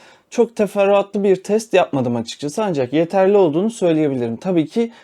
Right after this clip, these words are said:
e, ev tipi bir atölye kullanımda, yani sanayi tipi bir kullanım için değil bu arkadaş. Ki fiyatından da tahmin edersiniz zaten. Kutusundan bahsedeyim.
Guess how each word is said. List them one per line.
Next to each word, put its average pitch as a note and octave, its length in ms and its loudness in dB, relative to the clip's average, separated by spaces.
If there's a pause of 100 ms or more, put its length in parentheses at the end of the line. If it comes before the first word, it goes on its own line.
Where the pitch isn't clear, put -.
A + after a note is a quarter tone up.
(400)
e, E3+ 60 4
ev A3+ 360 4
tipi E3 320 0
bir C#3+ 200 2
atölye B2 380 0
kullanımda, A#2 540 -2
yani A#2 200 -4
sanayi D3+ 440 -2
tipi D#3 240 -6
bir D3+ 120 0
kullanım D#3+ 440 0
için G#3+ 280 -2
değil E3 240 4
bu A#2 40 0
arkadaş. G#2+ 600 -6
Ki - 200 -6
fiyatından B2 540 -2
da F#3 100 -2
tahmin D3 320 -4
edersiniz A#2 500 -2
zaten. - 380 -12 (220)
Kutusundan A#3+ 640 0
bahsedeyim. F3 640 0